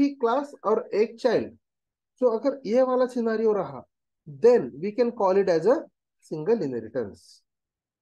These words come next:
समझ में आ रहा है? Yes, very simple one। Parent के जो कुछ भी feature है,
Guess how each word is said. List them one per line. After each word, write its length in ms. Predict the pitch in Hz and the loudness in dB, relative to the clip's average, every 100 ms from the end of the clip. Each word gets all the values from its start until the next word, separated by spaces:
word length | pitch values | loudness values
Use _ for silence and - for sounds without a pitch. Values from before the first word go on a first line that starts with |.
| _ _ _ _ _ _ _ _ _ _ _ _ _ _ _ _ - | _ _ _ _ _ _ _ _ _ _ _ _ _ _ _ _ -6
समझ 180 | 190 208 | -4 0
में 120 | 226 | 0
आ 40 | |
रहा 120 | 226 240 | 0 -2
है? 140 | - _ _ _ _ _ _ _ _ _ _ _ _ _ _ _ _ _ _ _ _ _ _ _ _ _ _ _ _ _ | -6 _ _ _ _ _ _ _ _ _ _ _ _ _ _ _ _ _ _ _ _ _ _ _ _ _ _ _ _ _
Yes, 360 | 151 226 - - _ _ _ _ _ | -2 -2 -4 -18 _ _ _ _ _
very 180 | 190 254 262 | 2 2 2
simple 260 | 226 208 135 | 0 0 -2
one। 160 | 95 _ _ _ _ _ _ _ _ _ _ _ _ _ _ _ _ _ _ _ _ _ | -6 _ _ _ _ _ _ _ _ _ _ _ _ _ _ _ _ _ _ _ _ _
Parent 380 | 165 147 180 208 | -4 0 0 -2
के 80 | 220 | -4
जो 160 | 202 208 | 2 2
कुछ 160 | 208 202 | 2 -4
भी 100 | 226 | -4
feature 340 | 220 214 240 | -6 0 0
है, 60 | 277 | 2